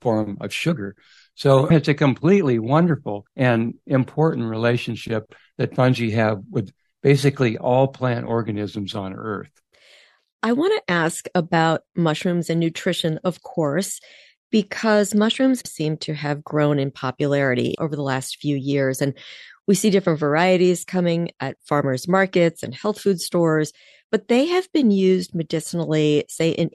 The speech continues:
Speaker 2: Asia for generations. Why have we been so slow to embrace them?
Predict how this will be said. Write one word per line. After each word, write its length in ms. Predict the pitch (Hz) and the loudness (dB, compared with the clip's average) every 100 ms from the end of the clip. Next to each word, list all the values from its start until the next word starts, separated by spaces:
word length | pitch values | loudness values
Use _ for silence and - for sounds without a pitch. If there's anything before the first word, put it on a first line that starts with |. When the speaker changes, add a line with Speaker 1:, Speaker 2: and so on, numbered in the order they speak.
| - | -2
Speaker 2:
Asia 480 | 160 160 156 143 - | -2 -2 -4 -6 -8
for 300 | - 143 143 _ | -4 -4 -4 _
generations. 1080 | - 170 160 143 139 139 - - - - - - - - - - | -2 0 0 0 0 -2 -4 -8 -8 -10 -12 -18 -20 -20 -20 -10
Why 500 | 202 202 226 247 339 | -6 0 2 2 2
have 340 | 320 311 226 | 2 0 0
we 120 | 233 | 0
been 200 | 226 226 | 2 0
so 160 | - 208 | 0 -4
slow 580 | - - 202 220 220 170 | -4 -4 0 2 2 0
to 240 | - 190 | -2 -4
embrace 600 | - 180 165 165 220 - | -2 -2 -2 -2 -2 -6
them? 420 | 151 135 131 139 | -6 -6 -4 -6